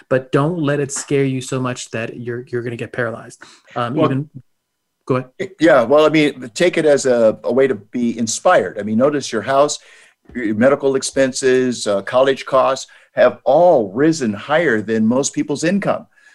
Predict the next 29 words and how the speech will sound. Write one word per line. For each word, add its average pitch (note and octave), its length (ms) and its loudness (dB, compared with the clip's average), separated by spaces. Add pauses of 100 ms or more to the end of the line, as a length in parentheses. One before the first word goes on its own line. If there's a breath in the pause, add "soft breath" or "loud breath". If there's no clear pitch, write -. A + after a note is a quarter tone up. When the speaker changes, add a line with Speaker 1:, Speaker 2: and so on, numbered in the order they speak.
Speaker 2:
So C3 380 4
make B2+ 400 -2
your, D#3 180 2
look F3 160 0
at E3 100 -2
yourself D#3+ 320 0
as C#3+ 140 -4
a A2 60 -14
commodity B2+ 600 0
and A2+ 140 2
look E3+ 160 2
at E3 140 -2
some C#3+ 180 0
of C3+ 80 0
those A#2 220 0
ratios, A#2 560 0
look C3 160 -2
at - 60 -4
some D3 140 0
of C#3+ 60 -4
the C3 100 0
increases, G2+ 720 -4
whether F#2+ 320 -10 (100)
five G#2 220 -4
percent A#2 320 -6
or G#2+ 40 -4
whatever A#2 220 0
it A#2 60 -4
is, C#3+ 160 0